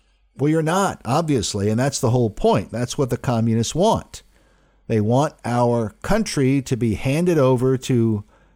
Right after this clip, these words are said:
uh, really a form of militant atheism that then opens the door to these predatory groups to come in and be used as weapons to undermine our historically Christian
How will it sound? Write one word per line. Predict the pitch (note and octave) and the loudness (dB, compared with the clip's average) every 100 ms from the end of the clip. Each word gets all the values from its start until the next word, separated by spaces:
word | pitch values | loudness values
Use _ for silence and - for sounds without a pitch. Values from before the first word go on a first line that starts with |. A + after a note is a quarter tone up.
| _ | _
uh, | - | -8
really | A#2 E3 F#3 D3 D3 | 0 2 4 4 2
a | B2+ | 0
form | A#2 - F3 E3 C3+ C3+ - | -2 0 2 4 2 0 -2
of | A#2+ A#2+ A#2+ A2 G2+ | 0 2 2 0 0
militant | G#2+ C#3 F#3+ F3+ - D3 B2+ - | 2 2 2 0 0 -4 -4 -4
atheism | C#3+ F#3+ - A#2+ A2+ G2+ A2+ A#2+ A#2+ | 0 0 0 2 2 2 0 -2 0
that | B2+ F#2 | -2 0
then | D3+ D3+ - | -2 -2 -2
opens | D3 F#3+ E3 C#3 G2 | 0 0 2 0 0
the | A#2 | 0
door | G#2 C#3+ G#3 A2 D#2+ F#2 C#3 _ _ _ _ _ | 2 4 4 2 -2 -4 -6 _ _ _ _ _
to | - | -2
these | B2+ B2+ A2 | 2 2 0
predatory | - D#3+ F3 D#3+ D3+ B2+ G#2+ | -2 0 0 0 0 2 0
groups | G2 F#3 D3 B2 - - - | 2 2 4 0 -4 -6 -4
to | A#2 | -2
come | - D#3+ | 0 0
in | C#3 E3 G#2+ A2 B2 _ _ _ _ | 0 2 2 0 -4 _ _ _ _
and | C3 B2 | -2 2
be | B2+ | 4
used | A#2 C#3 C#3+ - | 4 4 4 2
as | A#2+ G2+ | -2 0
weapons | C3 E3+ C3 A#2+ B2 | 0 0 0 0 -2
to | C#3+ - | -4 -2
undermine | D3 C#3+ A#2+ A2+ A2 A2 A2+ - | 0 2 2 0 0 0 -2 -4
our | A2 A2 A2 | -4 -2 0
historically | A#2+ A2 D#3 C#3 B2 C3+ | 0 0 0 0 0 -2
Christian | A2 - A#2 - A#2+ A#2 | -2 -2 -4 -2 -2 -2